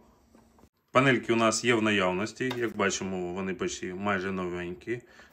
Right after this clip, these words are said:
Все відполіровано, ми даємо гарантію на свої панелі.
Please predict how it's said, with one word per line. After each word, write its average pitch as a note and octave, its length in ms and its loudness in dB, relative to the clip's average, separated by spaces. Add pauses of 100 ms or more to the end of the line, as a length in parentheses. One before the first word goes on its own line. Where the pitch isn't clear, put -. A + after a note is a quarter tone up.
Все - 220 0
відполіровано, A2+ 720 0
ми A2 120 0
даємо G2 420 0
гарантію F2+ 460 -4
на A2+ 120 -6
свої B2+ 260 -4
панелі. C3+ 420 -6